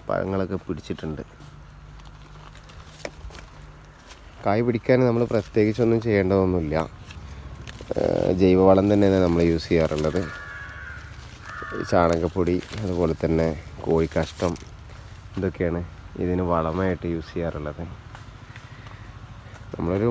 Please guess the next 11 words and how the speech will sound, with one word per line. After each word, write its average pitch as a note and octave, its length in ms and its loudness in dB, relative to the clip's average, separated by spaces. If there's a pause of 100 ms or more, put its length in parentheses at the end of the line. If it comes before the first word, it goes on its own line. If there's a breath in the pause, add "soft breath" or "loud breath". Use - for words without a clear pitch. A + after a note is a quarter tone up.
(140)
മൂന്ന് G#2+ 300 4
മാസം A2 280 2
കൂടുമ്പോൾ G2+ 400 0 (460)
ചെറിയ F#2+ 220 0 (120)
രീതിയിൽ F#2 300 0 (140)
വളപ്രയോഗം F#2 580 0
നടത്തുക. F2+ 340 -2 (440)
എന്നിരുന്നാലും A2 640 6
ഇതിന് G#2+ 240 2
വളർച്ച F#2+ 460 0
കുറവാണ്. E2 460 -2